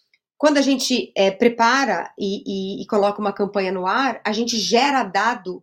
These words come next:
pra equipe comercial, é, é, ter caminhos pra buscar, é, venda pra aquela marca, porque a gente consegue acompanhar quem entrou na marca, quem começou, ini-, iniciou um carrinho, por exemplo, e abandonou.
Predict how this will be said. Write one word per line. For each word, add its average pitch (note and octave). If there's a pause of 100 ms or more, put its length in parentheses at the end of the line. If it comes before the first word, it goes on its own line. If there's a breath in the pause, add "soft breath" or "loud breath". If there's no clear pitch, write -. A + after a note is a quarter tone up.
pra G#3
equipe B3
comercial, G#3+ (1500)
é, F#3+
é, F#3 (100)
ter A#3+
caminhos A#3+
pra G#3+
buscar, G3
é, F3+
venda F#3+
pra F#3+
aquela F3+
marca, E3
porque -
a B3
gente A3+
consegue G#3
acompanhar G3
quem G3+
entrou G3+
na B3
marca, G3+ (340 loud breath)
quem A#3
começou, G3
ini-, F#3+ (100)
iniciou G3+
um F#3+
carrinho, F#3+
por F#3+
exemplo, F3+
e F#3
abandonou. G3+